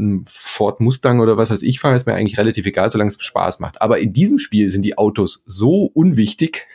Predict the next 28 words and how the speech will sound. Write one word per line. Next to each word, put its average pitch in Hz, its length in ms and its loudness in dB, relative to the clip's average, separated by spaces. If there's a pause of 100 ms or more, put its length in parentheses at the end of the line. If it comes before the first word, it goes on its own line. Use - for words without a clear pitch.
<laughs> 214 800 -2
wie 127 120 2
ich 127 80 -2
es - 40 -10
fast 139 260 -4
noch 120 120 2
nie 135 160 4
erlebt 123 400 2
habe, 98 320 0 (420)
weil 104 180 2
du 143 140 2
wirst 143 220 0
auch 123 160 0
gezwungen, 170 500 0
durch 113 160 0
diese 107 220 0
Speedcards 131 720 -2
eigentlich 131 380 2
sehr 113 200 2
lange 123 260 2
bei 104 160 2
deinem 101 300 0
Auto 107 300 -2
zu 95 180 -8
bleiben, 98 320 0
was 98 160 -2
du 92 140 -2
hast. - 280 -4